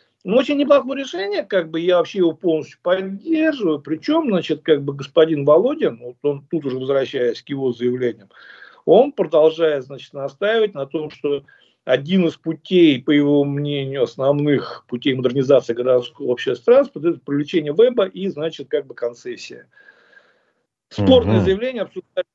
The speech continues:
Speaker 1: раз, как бы останавливаться отдельно, м, не хочется и не имеет смысла.
Speaker 2: Слушай,
Speaker 1: Но на
Speaker 2: я вот
Speaker 1: сегодняшний день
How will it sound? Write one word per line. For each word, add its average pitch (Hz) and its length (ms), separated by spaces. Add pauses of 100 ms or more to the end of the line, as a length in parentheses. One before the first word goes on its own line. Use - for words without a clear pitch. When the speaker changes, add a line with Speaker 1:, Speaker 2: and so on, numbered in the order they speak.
(180)
Speaker 1:
раз, 226 220
как 170 180
бы 160 100
останавливаться 156 840
отдельно, 170 720 (400)
м, 139 300 (260)
не 156 400
хочется 143 880
и 147 200
не 147 360
имеет 143 360
смысла. 135 680 (760)
Speaker 2:
Слушай, 156 280
Speaker 1:
Но 269 120
на 339 80
Speaker 2:
я 160 140
вот 160 100
Speaker 1:
сегодняшний 269 280
день 349 180